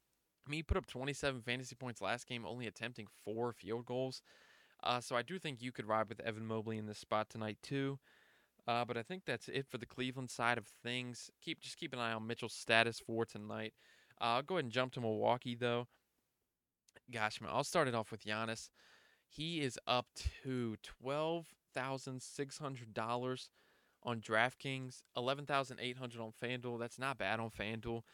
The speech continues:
I don't love paying up for guys that are this expensive, but he does have a really good matchup tonight. Cleveland gives up the fifth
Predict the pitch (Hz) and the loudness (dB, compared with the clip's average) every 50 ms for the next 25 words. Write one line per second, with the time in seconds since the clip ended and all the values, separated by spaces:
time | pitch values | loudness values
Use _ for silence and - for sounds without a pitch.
0 | - - - - - - - - - - - - - - _ _ _ _ _ - | -20 -20 -20 -20 -20 -20 -20 -20 -20 -20 -20 -20 -20 -20 _ _ _ _ _ -4
1 | 160 165 170 175 180 180 165 127 113 117 127 139 143 - - - - 135 139 143 | -2 -2 -2 -2 -2 -4 -4 -4 -2 0 2 2 0 0 -4 -6 -4 -2 0 0
2 | 135 135 127 120 - - 131 113 - 123 117 127 131 131 127 - 123 113 113 104 | 2 2 2 0 0 -4 -4 0 2 4 4 6 4 4 4 2 2 2 0 -2
3 | 95 98 95 113 120 135 - - 127 107 - - - - 110 123 131 - - 143 | -4 -4 -2 0 0 0 0 -2 -4 -6 -6 -8 -8 -4 -4 -2 -2 0 0 2
4 | 139 127 113 110 127 120 120 110 104 - 110 131 151 156 - - - - 123 135 | 2 0 0 -2 -2 -2 -2 -2 -4 -4 0 2 2 2 2 2 4 6 6 6
5 | 131 127 120 113 110 113 120 123 135 131 117 120 113 113 110 110 120 131 - 131 | 6 6 4 4 2 2 0 2 0 0 -2 -2 -4 -4 -4 -4 -4 -4 -2 -4
6 | 127 - - 127 131 131 135 135 - - _ _ _ _ _ _ _ _ - - | -4 -4 -4 -4 -2 0 0 0 -2 -6 _ _ _ _ _ _ _ _ -20 -20
7 | - - _ _ - - 156 170 175 160 180 160 135 123 135 135 127 - 135 - | -20 -20 _ _ -2 0 0 0 0 0 -2 -2 0 0 -2 0 0 -2 -2 -2
8 | - 120 - - 139 131 | -6 -4 0 0 0 0